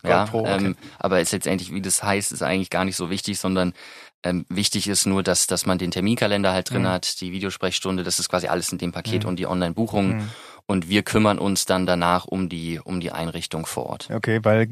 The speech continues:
Speaker 1: ich denke mal, die meisten Ärzte werden ja wahrscheinlich schon so ein Paket haben und vielleicht wissen die noch gar nicht, dass es da so eine Möglichkeit gibt.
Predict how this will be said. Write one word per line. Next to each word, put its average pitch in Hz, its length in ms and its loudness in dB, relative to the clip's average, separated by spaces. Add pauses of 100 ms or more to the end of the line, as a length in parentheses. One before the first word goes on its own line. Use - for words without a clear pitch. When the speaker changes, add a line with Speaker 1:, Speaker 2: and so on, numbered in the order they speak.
Speaker 1:
ich 113 160 -6
denke 113 200 4
mal, 113 320 6 (500)
die - 40 -6
meisten 113 420 2
Ärzte 107 360 0
werden 113 160 4
ja 113 80 4
wahrscheinlich 107 400 0
schon 110 160 0
so 113 60 2
ein 110 40 0
Paket - 380 -4
haben 110 260 4
und 107 80 -2
vielleicht 101 240 -12
wissen 107 160 -4
die 113 60 0
noch 104 180 -6
gar 101 160 0
nicht, 101 160 -2
dass 98 160 -2
es - 140 -2
da 101 120 0
so 104 100 -2
eine 101 100 0
Möglichkeit 101 440 -4
gibt. - 360 -6